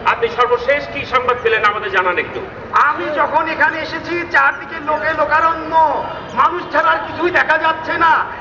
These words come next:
Speaker 2: এ-, এ-, এখানে আইন প্রয়োগকারী সংস্থা, সব ধরনের ব্যবস্থা আছে। এত মানুষ, আসলে তারা নিজেরাই জানে না কে কি কারণে কেন এসেছে।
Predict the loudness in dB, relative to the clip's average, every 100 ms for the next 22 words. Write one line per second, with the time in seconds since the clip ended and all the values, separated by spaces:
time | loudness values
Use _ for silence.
0 | -4 0 2 2 0 -2 0 2 4 2
1 | 2 -4 -2 0 0 -2 0 0 0 2
2 | 4 4 0 -14 -6 0 0 2 0 2
3 | 0 2 2 2 2 2 2 0 -4 -6
4 | -10 -2 0 2 0 2 2 0 -2 -2
5 | -2 0 0 0 0 -6 -2 0 2 2
6 | 0 2 0 0 -10 -8 -4 0 0 -2
7 | -6 0 0 0 -4 -2 0 2 2 0
8 | -4 -4 -4 -4